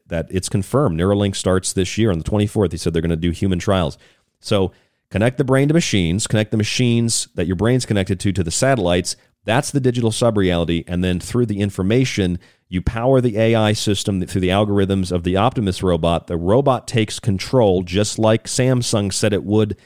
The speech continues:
with six G by twenty thirty. The robot runs this digital world. Humans are plugged into it, and then they exist in a metaverse or a Twitterverse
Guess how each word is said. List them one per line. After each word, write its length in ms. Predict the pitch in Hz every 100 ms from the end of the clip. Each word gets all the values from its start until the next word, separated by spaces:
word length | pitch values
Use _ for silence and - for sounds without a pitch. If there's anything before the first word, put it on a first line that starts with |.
| _
with 120 | 90
six 340 | - - 117 -
G 220 | 123 120
by 140 | 98
twenty 300 | 95 110 104
thirty. 520 | 87 135 139 90 78 107 _ _ _ _ _ _ _ _ -
The 80 | 85
robot 440 | 101 127 127 110
runs 260 | 120 123 113
this 140 | 110
digital 360 | 117 113 107 104
world. 380 | 117 95 90 - _
Humans 420 | _ - 139 139 123
are 60 |
plugged 340 | 110 123 113 127
into 360 | 131 - 101
it, 120 | 98 - _ -
and 140 | 95
then 100 | 110
they 120 | 107
exist 500 | 101 87 90 135 123
in 140 | - 98
a 80 | 92
metaverse 840 | 101 165 139 95 87 92 - - _ _ _ _ _ -
or 140 | 98
a 100 | 92
Twitterverse 800 | - - 202 131 90 85 85